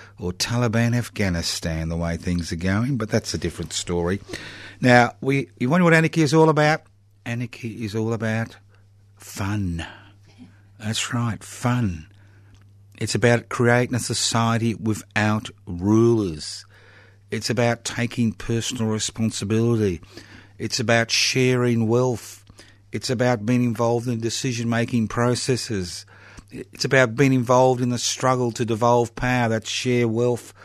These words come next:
and hold wealth in common and share we-, and hold wealth in common and share, and share, um, wealth. I said before, I should have said share power. But why? Why this fixation on wealth and power? Well, it's inequalities in wealth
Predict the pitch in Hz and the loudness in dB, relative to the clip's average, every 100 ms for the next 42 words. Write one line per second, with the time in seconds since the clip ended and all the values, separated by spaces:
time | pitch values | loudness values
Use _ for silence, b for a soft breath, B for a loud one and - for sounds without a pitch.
0 | B B B - 110 98 120 117 117 117 | B B B -8 -6 0 2 2 2 0
1 | - 113 104 - 127 113 107 101 b b | -2 -4 -4 -6 -4 -2 -2 -6 b b
2 | b b b b _ - - 127 120 113 | b b b b _ -6 -2 2 2 0
3 | 120 - 113 113 - - 117 113 120 113 | -4 -6 -4 -4 -4 -2 0 2 2 0
4 | 113 - 120 123 117 - 123 123 - 107 | -4 -2 -2 0 -2 0 0 0 -2 -4
5 | - - 120 117 113 113 110 110 104 B | -2 -2 0 2 2 0 0 -2 -6 B
6 | - - - - 117 127 - 85 87 85 | -12 -12 -10 -4 -2 -2 -6 -6 -6 -6
7 | - 87 92 85 82 - 80 - 87 87 | -8 -10 -8 -10 -8 -8 -8 -8 -6 -4
8 | 82 B B B - 90 95 107 139 147 | -6 B B B -6 -2 2 2 2 -2
9 | 78 - 95 107 131 135 131 - - - | -8 -12 -4 0 2 2 0 -2 -6 -4
10 | - - 113 123 - 127 107 104 110 117 | -2 -2 0 -2 -4 -2 -2 0 0 -2
11 | 110 117 - 117 139 131 - B B B | -4 -6 -6 -6 -6 -8 -12 B B B
12 | - 120 117 143 135 - 147 180 147 98 | 0 2 4 4 4 4 4 6 4 2
13 | 87 87 95 98 117 120 - | 0 -2 -2 2 4 2 -2